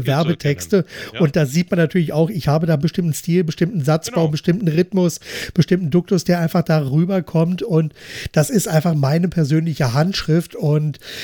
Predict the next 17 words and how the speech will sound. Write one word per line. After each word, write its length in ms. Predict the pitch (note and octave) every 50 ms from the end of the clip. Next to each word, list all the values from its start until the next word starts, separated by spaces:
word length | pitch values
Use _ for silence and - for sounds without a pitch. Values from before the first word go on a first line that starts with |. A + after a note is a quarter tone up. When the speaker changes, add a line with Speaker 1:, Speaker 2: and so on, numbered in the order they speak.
| - A2 -
Speaker 2:
ich 140 | - C#3 -
find's 240 | - F3 E3 - -
immer 180 | D#3 E3 E3
wieder 220 | D3+ D#3 E3 D#3+ C#3+
schön, 360 | - - D#3 D#3+ E3+ E3 D3+
wenn 120 | D#3 D3+
ich 120 | D#3+ F3 F3
also 160 | D#3 C#3 D3+
jetzt 240 | D3+ D3+ C#3+ - -
irgendwo 640 | - E3+ D#3+ E3+ E3+ D#3+ E3+ D3+ C3 - D#3+ D#3 D#3+
dann 200 | D3 D#3 D3 E3+
eben 160 | G#3 D#3 C3
Texte 340 | - - D3+ D3 - - F3+
sehe, 360 | D3 C3 D#3 D#3+ D#3+ E3+ D#3
wo 80 | D#3 D#3
ich 80 | C#3+
sage, 260 | - D#3 D3 D3+ D3+